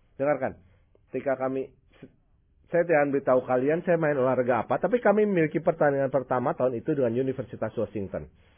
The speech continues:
Dan kami turun dari pesawat, dan kami saling memandang dan berkata, "Mengapa kami tidak sekolah di sini?" Maksud saya, itu benar-benar spektakuler.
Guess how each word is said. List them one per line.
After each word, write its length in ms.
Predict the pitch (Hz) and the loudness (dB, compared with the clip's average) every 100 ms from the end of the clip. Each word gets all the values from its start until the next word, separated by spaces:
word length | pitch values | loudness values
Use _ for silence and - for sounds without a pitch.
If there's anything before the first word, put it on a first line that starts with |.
| _ _ _ - | _ _ _ -10
Dan 160 | 95 90 | -10 -10
kami 400 | 120 170 233 220 | -2 0 0 0
turun 240 | 151 143 | 0 2
dari 160 | 127 117 | 2 0
pesawat, 480 | 113 - 98 104 - _ _ _ | -4 -4 -2 -2 -6 _ _ _
dan 160 | 120 117 | -10 -4
kami 240 | 135 139 | -4 -4
saling 320 | 147 123 120 | -4 -2 -2
memandang 400 | 113 107 113 117 | -4 -4 -4 -4
dan 160 | 107 104 | -4 -4
berkata, 400 | 104 104 98 85 _ _ _ _ _ | -6 -6 -8 -14 _ _ _ _ _
"Mengapa 480 | 98 147 226 311 165 - | -4 2 4 6 4 2
kami 240 | 127 123 | 0 0
tidak 240 | 123 110 - | 0 -2 0
sekolah 240 | 120 117 | 2 2
di 160 | 110 107 | 2 -2
sini?" 320 | 117 104 95 - _ _ - | -2 -2 -6 -10 _ _ -14
Maksud 240 | 160 196 | -8 -6
saya, 240 | 180 175 202 202 _ _ _ _ | -2 -2 -2 -8 _ _ _ _
itu 160 | 143 - | -6 -4
benar-benar 400 | 147 147 139 147 - | 2 2 2 -2 -4
spektakuler. 800 | - 190 180 147 147 117 101 78 | -6 -4 -4 -4 0 0 0 -6